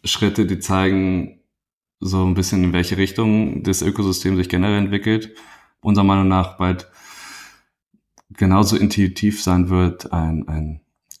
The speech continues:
Token, ein Collectible, äh, zu erhalten und in meine Handy-Wallet zu übernehmen. Das wird irgendwann genauso ablaufen, wie wenn ich heute ein, ein Event-Ticket in meine Apple Wallet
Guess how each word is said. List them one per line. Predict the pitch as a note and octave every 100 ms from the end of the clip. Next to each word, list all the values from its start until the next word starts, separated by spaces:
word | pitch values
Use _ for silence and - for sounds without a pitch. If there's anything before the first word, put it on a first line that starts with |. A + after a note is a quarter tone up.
| -
Token, | F#2+ F2+ F#2 G2 F#2+
ein | E2+ E2+
Collectible, | F2 E2+ - F#2 F#2+ F#2 F#2+
äh, | G#2 F#2 F2+
zu | -
erhalten | F2+ F2 F2+ F2+ F#2+ F#2 F#2 -
und | - F2+ F2
in | F2+ F2+ F2 F2+ F2 _ _
meine | - F2+ F2+
Handy-Wallet | F2 F#2 F2+ F2+ F2+ F2
zu | G2
übernehmen. | F#2+ F2+ F#2 F#2 F2+ - - - _ _ _ _ - _
Das | - -
wird | F#2+ F2
irgendwann | F2+ F2 E2+
genauso | E2+ F2 F2
ablaufen, | - E2 E2 F2 E2
wie | D#2+ D#2+
wenn | -
ich | D2+ -
heute | E2 D#2+ D#2+
ein, | D2+ D2+ D2+
ein | - D2+ D2+ D2+ D#2 _ _ -
Event-Ticket | D#2+ E2+ F2 - E2 F2
in | - E2
meine | D#2+ E2 D#2+ -
Apple | - F2
Wallet | D#2+ D2 C#2+ -